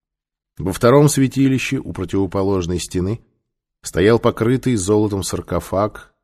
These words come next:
готовый принять тело царя. На крышке гроба была золотая маска фараона, настолько живая, что сердце Нефера дрогнуло, пронзенное печалью, и на глазах появились слезы.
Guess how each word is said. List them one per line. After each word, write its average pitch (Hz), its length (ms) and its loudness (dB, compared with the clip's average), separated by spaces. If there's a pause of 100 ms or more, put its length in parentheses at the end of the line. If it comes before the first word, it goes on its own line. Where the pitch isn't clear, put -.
(180)
готовый 90 420 -2
принять 90 600 -4
тело 82 320 -4
царя. 76 520 -10 (1400)
На - 120 -10
крышке 98 440 -4
гроба 95 480 -4
была 87 300 -4
золотая 85 480 -4
маска 85 380 -4
фараона, 82 640 -6 (800)
настолько 147 540 4
живая, 131 600 6
что - 200 -2
сердце 110 600 -2
Нефера 104 720 -2
дрогнуло, 92 800 -6 (480)
пронзенное 90 840 -2
печалью, 80 840 -8 (800)
и - 80 -8
на 87 120 -2
глазах 82 540 -2
появились 76 500 -8
слезы. - 640 -12